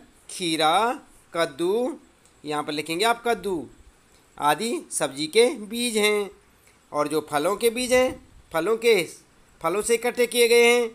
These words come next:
क्या हैं? सेब के बीज, संतरे के बीज, पपीता आदि फलों के इकट्ठे किए गए हैं। और इसी प्रकार जो हल्के हैं, फूंक मारकर पता कर सकते हैं, तो कौन कौन से हैं?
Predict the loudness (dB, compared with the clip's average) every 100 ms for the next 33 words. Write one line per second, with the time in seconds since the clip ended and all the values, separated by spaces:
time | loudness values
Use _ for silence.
0 | -14 _ -6 0 2 2 0 -2 -2 2
1 | 0 2 -4 -4 -4 -6 -4 0 2 2
2 | 0 -2 -6 -6 -8 -8 -4 -2 0 -2
3 | -4 -4 -2 -2 0 -2 -2 -6 -8 -4
4 | -6 -2 0 2 2 2 0 -6 -14 _
5 | _ _ -20 _ _ _ -6 -4 -4 -8
6 | -4 2 2 2 -6 _ _ -20 _ _
7 | _ -6 -4 0 -2 2 4 4 4 -2
8 | -10 _ _ -2 -2 0 0 2 0 -6
9 | -8 -10 -4 -4 -2 -2 -2 0 0 0
10 | -4 -16 _ -12 -6 -4 -2 -2 2 4
11 | 2 -2